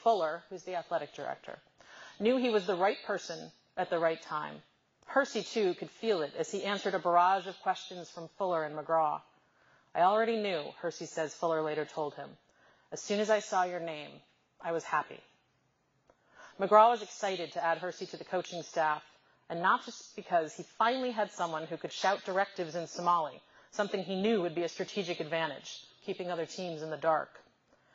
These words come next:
He had spent years wrapping his head around the changes taking place on his roster and in his classroom.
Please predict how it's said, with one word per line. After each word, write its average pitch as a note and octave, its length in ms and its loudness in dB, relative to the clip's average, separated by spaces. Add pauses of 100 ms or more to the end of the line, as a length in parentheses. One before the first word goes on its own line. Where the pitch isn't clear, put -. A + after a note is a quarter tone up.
(340)
He C#4 140 4
had C4 160 4
spent B3 260 -4
years G#3 440 2
wrapping F3+ 320 0
his F3+ 160 -8
head F#3+ 240 2
around F3 220 -2
the F3+ 60 -4
changes E3+ 580 -2
taking F#3 340 -2
place G3 340 0
on E3+ 140 -2
his E3+ 120 -4
roster F#3 520 2
and E3+ 100 -2
in E3+ 140 -8
his E3+ 140 -10
classroom. D#3+ 680 -2